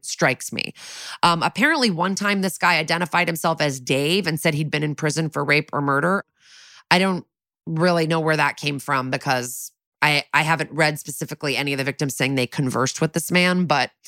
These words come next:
most of the time they were all just, like, attacked from behind, unconscious, and then left.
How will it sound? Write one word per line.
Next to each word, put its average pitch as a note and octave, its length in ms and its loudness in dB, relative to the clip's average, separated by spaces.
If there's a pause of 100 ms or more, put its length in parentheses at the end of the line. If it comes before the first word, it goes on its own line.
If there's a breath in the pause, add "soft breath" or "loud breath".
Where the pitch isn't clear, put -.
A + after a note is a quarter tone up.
(440 loud breath)
most E3 280 4
of D3+ 60 -6
the D3+ 60 0
time C#3+ 180 0
they C#3+ 100 2
were C#3 120 -2
all C#3 160 2
just, - 160 -8
like, D3 180 -2
attacked C3+ 320 0
from D3 160 -2
behind, C3 460 2 (180)
unconscious, C3+ 720 -2
and C3 120 -2
then A#2 120 0
left. B2 440 -2